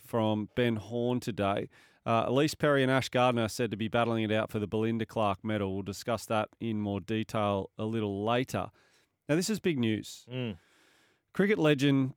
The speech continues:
Speaker 1: Pakistan cricket legend Imran Khan has been sentenced to ten years in jail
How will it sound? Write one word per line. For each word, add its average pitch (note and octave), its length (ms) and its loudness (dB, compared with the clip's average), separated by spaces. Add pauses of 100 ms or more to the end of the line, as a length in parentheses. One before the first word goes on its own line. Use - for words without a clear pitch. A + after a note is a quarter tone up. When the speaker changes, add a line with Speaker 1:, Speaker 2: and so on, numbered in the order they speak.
(380)
Speaker 1:
Pakistan C#3+ 600 0
cricket A2 280 -4
legend G#2 400 -2
Imran A#2+ 420 2
Khan G#2+ 400 0
has G#2+ 200 -2
been A2 260 -2
sentenced B2 520 -4
to A#2 100 -6
ten D3 400 -2
years B2+ 340 2
in G2+ 200 -2
jail A#2 540 0